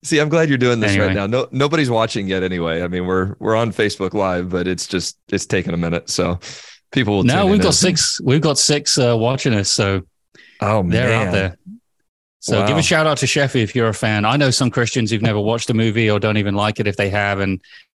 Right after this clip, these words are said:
Speaker 2: I just, it, I treat them like people who don't like Chick-fil-A. Like, there's just something wrong.
Speaker 1: Yeah. You know, actually, what's funny is, uh, just, um, last night at, uh, at church, our, our mutual friend, Marty Montgomery,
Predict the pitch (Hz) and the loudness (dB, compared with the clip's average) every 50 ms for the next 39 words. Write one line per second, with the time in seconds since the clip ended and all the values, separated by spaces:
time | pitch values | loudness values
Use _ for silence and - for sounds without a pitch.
0 | _ _ _ _ - - 120 131 113 110 98 - - - - - 117 120 101 - | _ _ _ _ -6 -4 -2 0 0 0 0 0 -2 -2 -4 -4 -4 -4 -4 -6
1 | - - - - _ - - - 156 160 - 160 147 127 127 123 120 110 107 107 | -10 -16 -18 -18 _ -8 -4 -2 0 0 2 2 2 2 2 2 2 2 2 2
2 | - 131 113 - 120 107 113 107 110 110 107 101 104 101 101 - - - 123 107 | 2 0 0 2 2 0 0 2 0 0 0 0 0 0 -2 -4 -4 -6 -6 -4
3 | - - 104 104 101 104 107 107 - 120 113 107 120 117 - - 117 - - 120 | -2 0 2 2 2 2 2 0 -2 -2 0 0 0 0 0 0 0 2 2 0
4 | 101 104 101 101 98 98 101 98 98 - _ _ _ _ _ _ _ _ _ - | 0 0 0 0 0 0 -2 -2 -4 -8 _ _ _ _ _ _ _ _ _ -20
5 | _ _ _ _ _ _ - 151 160 160 160 143 135 165 _ _ _ _ _ - | _ _ _ _ _ _ 0 2 2 2 2 0 -4 -8 _ _ _ _ _ 0
6 | 139 143 135 113 101 127 135 - - 135 131 117 110 - - 127 123 123 120 117 | 2 2 2 2 0 0 -2 -2 0 0 2 2 0 0 0 -2 0 0 0 0
7 | 92 107 107 104 101 92 - - - 107 104 98 98 98 92 107 110 107 - - | 2 2 2 2 2 0 -2 -2 -2 0 0 2 0 0 0 0 -2 -2 -2 0
8 | 117 104 98 98 92 92 92 90 - _ - 110 110 107 101 - 107 107 110 110 | 0 0 2 2 0 0 -4 -6 -8 _ -4 -2 0 0 -2 -2 -2 -2 -2 -2
9 | - - _ _ _ _ _ - - - 110 104 98 92 - - 107 92 92 - | -2 -4 _ _ _ _ _ -18 -10 -6 -2 -2 -2 -2 -2 -2 0 0 0 0
10 | - 92 - - - - 117 110 95 - 110 101 98 98 95 - - 104 101 107 | 0 -2 -2 -2 0 0 2 2 2 0 0 2 2 2 0 0 0 0 0 0
11 | 127 120 - 123 110 - - - 127 107 101 104 123 131 127 123 _ - 110 104 | -2 -2 -2 -2 -4 -4 -2 -2 0 0 0 0 -2 -4 -6 -6 _ -6 -4 -2
12 | 98 101 104 101 - 110 107 98 98 92 95 107 120 | -2 0 -2 -2 -2 0 0 0 0 0 0 -2 -2